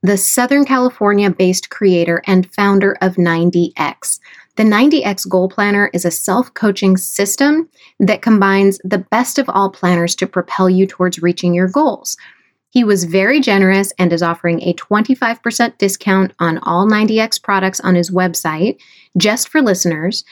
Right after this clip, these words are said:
use the code dina twenty-five, that's D I N A twenty-five, at checkout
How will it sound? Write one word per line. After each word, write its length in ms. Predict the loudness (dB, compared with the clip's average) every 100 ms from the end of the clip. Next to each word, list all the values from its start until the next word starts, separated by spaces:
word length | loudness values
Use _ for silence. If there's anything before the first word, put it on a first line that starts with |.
| -12 0
use 300 | 2 2 -2
the 80 |
code 380 | -2 2 2 2
dina 360 | 0 2 2 -2
twenty-five, 800 | 0 2 2 2 -2 -2 -4 -4
that's 220 | -4 -6 -2
D 280 | 0 0 0
I 320 | -2 0 -2 0
N 240 | 0 0 0
A 280 | 0 0
twenty-five, 840 | -2 -2 0 0 -2 -4 -4 -4 -6 _ _ -4
at 220 | -4 -4
checkout 560 | -6 -4 -4 -2 -4